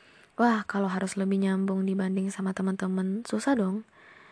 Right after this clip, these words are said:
Eh, soalnya aku senengnya sepak bola, cewek suka bola, kan dikit gitu. Hidup kamu kan nggak bola doang, lagian dia nggak harus suka sepak bola juga, selama dia bisa mendengarkan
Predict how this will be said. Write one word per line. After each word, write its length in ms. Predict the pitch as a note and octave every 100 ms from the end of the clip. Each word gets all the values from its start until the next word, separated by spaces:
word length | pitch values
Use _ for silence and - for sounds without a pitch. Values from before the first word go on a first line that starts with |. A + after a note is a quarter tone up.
| - _ _ _ -
Eh, 160 | F#3+ F#3+
soalnya 320 | - G3 C4+
aku 80 | -
senengnya 480 | - G3+ G3 A3+ A#3+
sepak 280 | - - F#3
bola, 440 | A3+ A#3 A3+ G#3+
cewek 280 | G#3 G3+ G3
suka 320 | - - G3
bola, 640 | F#3+ A3+ A#3 A3 A3 G#3+ G#3 - - - - _ _ _ _ _
kan 240 | - A#3+ A3
dikit 320 | A3 - G3+ _ _ _ _ _ _ _ -
gitu. 280 | G#3 F#3 F3+ F3 _ _ _ _ _ _ -
Hidup 320 | G#3+ G3 F#3+ - -
kamu 320 | F#3+ F#3+ A#3+
kan 240 | D#4 D#4 G#3+
nggak 200 | G3 - _ -
bola 240 | F#3 F#3
doang, 560 | G3 C4+ G#3+ G3+ G3+ G3
lagian 480 | F3+ F3+ B3 C#4 B3+ _ - - _ -
dia 160 | G#3+
nggak 280 | B3 F#3 F3+
harus 160 | F3+ -
suka 280 | F3 F3
sepak 240 | F3 - F#3+
bola 320 | F3+ F3 E3+
juga, 480 | G3 A#3 A3+ G3+ G3+
selama 400 | - F#3 F3+ F3+
dia 120 | F3+
bisa 240 | F#3 F3+ F3+
mendengarkan 720 | F3 F3 F3+ - - F3+